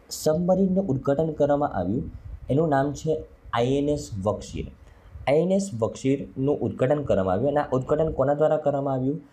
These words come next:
આ ઉદ્ઘાટન જે, જે અજય કુમાર છે, આપણા ડિફેન્સ સેક્રેટરી,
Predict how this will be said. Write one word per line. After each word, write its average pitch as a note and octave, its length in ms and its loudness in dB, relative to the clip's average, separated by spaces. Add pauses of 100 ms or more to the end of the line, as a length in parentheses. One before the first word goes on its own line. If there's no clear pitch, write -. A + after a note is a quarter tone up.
(360)
આ D3 40 2
ઉદ્ઘાટન D#3 540 2
જે, D3+ 380 2 (1300)
જે C#3 340 2
અજય A#2 260 2
કુમાર C#3+ 380 2
છે, B2 520 0
આપણા A#2+ 220 0
ડિફેન્સ C3+ 480 0
સેક્રેટરી, A#2 640 0